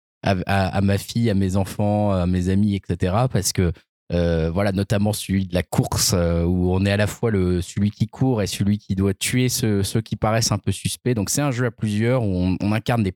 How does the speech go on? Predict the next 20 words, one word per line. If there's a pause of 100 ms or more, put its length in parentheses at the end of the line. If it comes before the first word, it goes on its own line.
(160)
petits
personnages
à
l'écran (560)
et,
euh,
on
est
noyé
dans
une
foule
de,
de, (120)
d'autres (680)
petits
personnages
qui
sont
contrôlés,